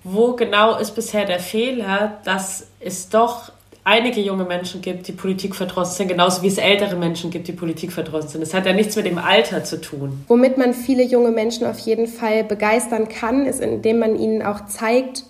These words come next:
Speaker 2: was die Legislative alles kann. Weil ich glaube, wir kommen gerade aus sehr, sehr langen Jahren, in denen, ähm, die Konservativen an der Macht waren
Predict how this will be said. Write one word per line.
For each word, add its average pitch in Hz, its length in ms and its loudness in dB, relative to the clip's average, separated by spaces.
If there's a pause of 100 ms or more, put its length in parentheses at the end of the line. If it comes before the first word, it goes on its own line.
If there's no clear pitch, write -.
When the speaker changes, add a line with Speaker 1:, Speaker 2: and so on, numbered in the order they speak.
(100)
Speaker 2:
was 233 220 4
die 247 100 -2
Legislative 220 720 -2
alles 196 320 -4
kann. 180 440 -6
Weil - 120 -6
ich - 80 -14
glaube, 233 280 4
wir 226 80 6
kommen 247 320 2
gerade 226 380 -2
aus 220 220 -2 (320)
sehr, 226 220 4
sehr 233 160 4
langen 226 400 4
Jahren, 240 520 -2
in 226 160 0
denen, 226 500 0
ähm, 208 560 -2
die 214 100 -6
Konservativen 262 840 0
an 226 100 -2
der 214 140 -2
Macht - 340 -6
waren 247 380 -2